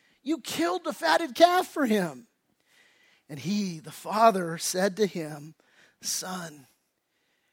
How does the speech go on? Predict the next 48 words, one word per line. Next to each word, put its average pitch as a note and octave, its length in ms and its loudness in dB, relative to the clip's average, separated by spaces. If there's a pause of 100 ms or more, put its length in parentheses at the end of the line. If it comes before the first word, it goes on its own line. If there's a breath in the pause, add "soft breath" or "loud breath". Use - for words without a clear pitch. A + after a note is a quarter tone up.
(100)
And D#3 120 -10
in F3+ 80 -6
the F3+ 80 -4
original F#3 320 -4
language, F3 540 -6
this - 200 -8
is F3 140 -12
the - 80 -14
most E3+ 400 -6
intimate F#3+ 600 -8
term F#3 480 -4
that D#3+ 120 -12
he D4 140 -12
could E3+ 200 -14
possibly D#3+ 520 -4
have D#3 140 -10
used. E3+ 340 -10
It, E3+ 120 -8 (240 loud breath)
"It's F3 220 -6
child, F#3+ 580 0
it's E3 200 -8
my F3+ 180 -4
boy. F3 680 -8 (420 soft breath)
It, F#3 200 -4
it's F#3 240 2
the G3 140 4
heart G#3+ 320 4
of F#3+ 100 2
love." F#3 200 4
He F3+ 60 -4
goes, F3+ 180 -4
"Son, A3 420 -4 (760 soft breath)
my G#3 120 -6
boy, A#3 240 6
you're A#3 220 4
always B3 420 0
with G3+ 260 -2
me. D3+ 400 -14 (500 soft breath)
And G3+ 140 0
all C#4+ 280 10
that E4 120 8
I D4 140 10
have B3 520 4
is A3+ 220 -4
yours," A3+ 320 2
which C4 160 -6
is - 100 -4
true. F#4 360 4